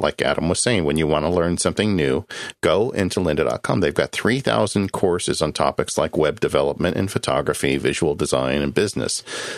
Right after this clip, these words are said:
So whatever it is you wanna learn, go there, and you're gonna find a course. All the courses are taught by experts,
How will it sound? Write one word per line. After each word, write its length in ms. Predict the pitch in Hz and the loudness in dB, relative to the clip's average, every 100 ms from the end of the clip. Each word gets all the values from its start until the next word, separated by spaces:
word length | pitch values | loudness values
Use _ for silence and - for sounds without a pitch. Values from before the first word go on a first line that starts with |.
| - | -4
So 200 | - 117 | 0 2
whatever 460 | 107 113 131 139 139 | 2 2 2 2 2
it 60 | |
is 180 | 123 113 | 0 2
you 100 | 104 | 2
wanna 240 | 101 101 | 2 4
learn, 540 | 92 117 123 87 90 98 - | 2 4 4 4 2 -2 -2
go 220 | 113 135 | 0 2
there, 260 | 104 80 | 2 2
and 100 | 107 | 2
you're 120 | 107 104 | 2 2
gonna 140 | 117 | 0
find 200 | - 120 | 0 0
a 60 | 117 | 0
course. 520 | - 139 90 - - - - - - | 0 0 0 -4 -8 -10 -14 -6 0
All 140 | 107 | 2
the 100 | 143 | 2
courses 380 | - 117 104 87 | 2 0 2 -2
are 80 | 78 | 0
taught 240 | 87 - | 0 0
by 120 | 69 | 0
experts, 540 | 55 - - 65 - | 0 -4 -2 0 0